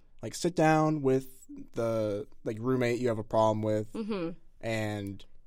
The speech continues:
Speaker 2: With the roommate you have a problem with or the girlfriend of the roommate?
Speaker 1: Start with the, just the,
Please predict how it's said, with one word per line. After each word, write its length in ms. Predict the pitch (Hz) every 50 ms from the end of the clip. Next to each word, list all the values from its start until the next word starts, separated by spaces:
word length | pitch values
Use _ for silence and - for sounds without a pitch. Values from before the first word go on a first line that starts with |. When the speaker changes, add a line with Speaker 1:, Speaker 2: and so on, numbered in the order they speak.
| -
Speaker 2:
With 120 | - 277 233
the 80 | 285 277
roommate 240 | 277 285 285 240 196
you 80 | 247
have 80 | 226 214
a 20 | 196
problem 400 | - 240 233 240 254 311 320 330
with 200 | 349 349 - -
or 340 | - 208 220 214 208 208 190
the 440 | - - - 190 180 175 160 151 139 - - - - - - - - -
girlfriend 400 | 202 196 208 214 - 185 175 151
of 80 | 127 117
the 80 | 135
roommate? 440 | 139 143 143 135 131 131 127 - - - -
Speaker 1:
Start 260 | - - - 190 196
with 140 | 190 185 185
the, 240 | - 143 131 113 101
just 260 | 107 - 131 - -
the, 400 | - 117 110 104 101 98 98 101